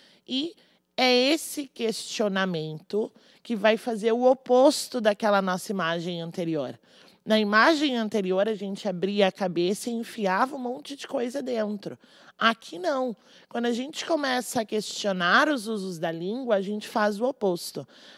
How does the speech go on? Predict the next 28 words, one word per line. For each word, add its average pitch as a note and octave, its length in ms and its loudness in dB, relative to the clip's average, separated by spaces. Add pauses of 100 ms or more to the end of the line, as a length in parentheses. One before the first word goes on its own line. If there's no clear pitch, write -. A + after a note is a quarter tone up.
A F3 120 0
gente F3+ 400 -2
abre G#3+ 520 4
a A3+ 80 0
cabeça E3 800 -8 (380)
pra G3 140 4
que - 80 -4
a G3+ 60 0
gente G3 360 -6
possa F3+ 720 -2 (340)
traçar F3+ 560 0
possibilidades F#3 1120 -2
além G3 1000 2
daquilo A#3+ 480 -4
que - 100 -14
nos G#3 240 -10
foi F#3 220 -2
colocado. F3 640 -8 (500)
E G3+ 160 -2
é G3+ 140 8
aí F#3+ 340 6
que D#4 140 -4
a E4 60 0
gente C4 280 -8
vai A3+ 160 2
começar G#3+ 380 -4
a G3 60 -4
pensar G3+ 500 -4